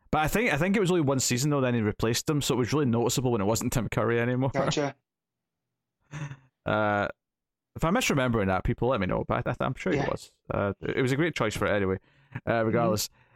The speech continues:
Speaker 1: um, yeah. So yeah, he's doing this, like, live. I mean, it's a radio show effectively, but obviously it's,
Speaker 2: Yeah.
Speaker 1: it's, you know, it's just more like a, a live podcast these days
Speaker 2: Mm-hmm.
Speaker 1: than anything.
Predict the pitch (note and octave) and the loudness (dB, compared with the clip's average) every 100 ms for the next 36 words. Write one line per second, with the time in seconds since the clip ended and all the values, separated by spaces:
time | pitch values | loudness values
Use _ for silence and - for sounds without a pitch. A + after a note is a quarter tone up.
0 | - C#3+ D#3 D#3 D3+ D3 C#3 _ _ _ | -6 -2 0 0 0 -2 -4 _ _ _
1 | - _ _ _ G#3 A#3 G3+ F#3+ G3+ G3 | -20 _ _ _ 0 0 2 2 2 2
2 | F3+ G3+ F#3+ F3+ D#3 C3+ C3+ C3 B2+ B2 | 2 2 2 2 2 2 2 2 2 2
3 | A2+ G2 - - D#3 E3+ E3+ F#3+ C#3 - | 0 -4 -4 0 2 2 2 2 0 0
4 | A#2 G#2 A2 F#2+ G#2+ G#2+ A#2 A#2+ A#2 A2 | 0 0 -2 0 -2 0 0 0 0 0
5 | G2+ A3+ E3+ F#2+ - - _ _ _ _ | 0 0 0 -2 -2 -10 _ _ _ _
6 | A2+ F2+ - F#2+ - F2+ F2 - F2 F#2 | -2 -2 -2 -4 -2 -2 -2 0 -2 -4
7 | _ - F2+ - G2+ G2 - G2+ - G2+ | _ -6 -4 -2 -2 -2 -2 -4 -2 -2
8 | G2 - G#2 G2+ A2 A2+ E3+ A#3 D4 - | -2 -4 -4 0 0 0 2 0 -2 -6
9 | - A2+ A#2 - | -4 -2 0 -2